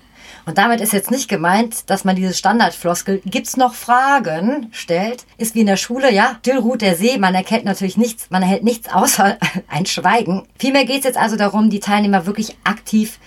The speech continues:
zu animieren, etwas Bedeutendes zu sagen. Und dazu gibt es verschiedene Methoden, die nennen wir direkte oder indirekte Beteiligung. Und ich gebe dir mal ein Beispiel.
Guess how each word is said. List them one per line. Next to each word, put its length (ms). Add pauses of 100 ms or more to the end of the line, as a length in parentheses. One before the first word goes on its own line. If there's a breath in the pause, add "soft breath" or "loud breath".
(180 soft breath)
zu 560
animieren, 500
etwas 280
Bedeutendes 640
zu 80
sagen. 340
Und 180
dazu 280
gibt 220
es 100
verschiedene 420
Methoden, 640 (240 loud breath)
die 60
nennen 240
wir 120
direkte 460
oder 240
indirekte 540
Beteiligung. 640
Und 100
ich 140
gebe 140
dir 100
mal 100
ein 120
Beispiel. 420